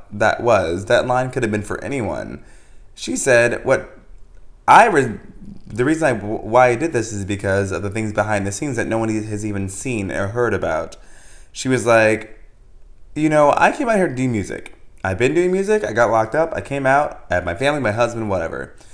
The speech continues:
She's like, "S-, but when someone wants to come on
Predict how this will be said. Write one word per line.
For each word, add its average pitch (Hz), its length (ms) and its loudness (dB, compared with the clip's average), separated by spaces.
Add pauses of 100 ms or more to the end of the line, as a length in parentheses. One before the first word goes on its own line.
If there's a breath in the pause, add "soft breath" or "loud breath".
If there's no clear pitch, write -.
(360 soft breath)
She's 120 240 -6
like, 110 260 4
"S-, - 260 -10 (260)
but 104 260 -2
when 101 160 -2
someone 131 720 2
wants 107 200 -4
to - 60 -4
come 110 200 -4
on 98 320 2